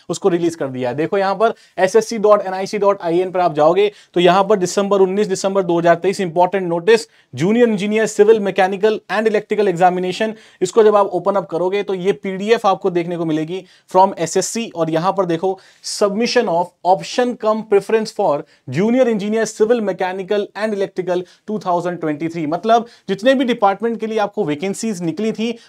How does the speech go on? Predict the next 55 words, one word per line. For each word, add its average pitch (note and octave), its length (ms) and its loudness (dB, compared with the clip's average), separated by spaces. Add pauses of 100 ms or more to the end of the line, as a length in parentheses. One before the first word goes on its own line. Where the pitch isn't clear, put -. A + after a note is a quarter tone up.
उसमें B3 540 -2
आपकी G#3+ 340 0
पोस्ट C4+ 420 -2
प्रेफरेंस A#3 400 -2
कौन G#3 180 -4
सी G3+ 140 -6
रहने F3 200 0
वाली D3+ 260 0
है। C3 140 -4
For F#3+ 140 -2
example, G3+ 420 -2
सीपीडब्ल्यूडी, F#3 800 -4 (240)
एमईएस, G3 600 0 (100)
ठीक F#3+ 140 -2
है, G#3+ 80 4
बीआरओ, F#3+ 520 4
इनमें G#3+ 220 -2
से B3+ 120 -2
क्या B3 280 4
पोस्ट A#3 340 0
प्रेफरेंस G#3+ 340 -4
आपकी F#3 220 0
रहने D#3+ 220 0
वाली G3 260 0
है, A3+ 120 -2 (260)
वो B3+ 160 6
ऑप्शन A3+ 360 2
फॉर्म G3+ 260 0
आपके F3+ 260 -4
लिए F#3+ 120 0
रिलीज F3 280 -2
कर D#3 160 -2
दिया E3+ 200 -2
गया F3+ 160 0
है। G#3 160 2 (220)
तो G3+ 60 -2
इसको A3 200 2
आप G#3+ 160 6
प्रिंट G3 220 0
आउट G3+ 180 4
निकाल F3+ 240 0
सकते G3+ 280 -2
हो। A3+ 240 4 (180)
और G3+ 160 8
यहाँ F#3+ 260 2
पर A3+ 140 2
आप G#3+ 120 6
देख G3+ 180 2
सकते G3+ 280 -6
हो G#3+ 140 0
कि A3 160 -6
during G3+ 340 -2
the A#3 80 2 (100)
period G#3 300 0
from F3 220 -2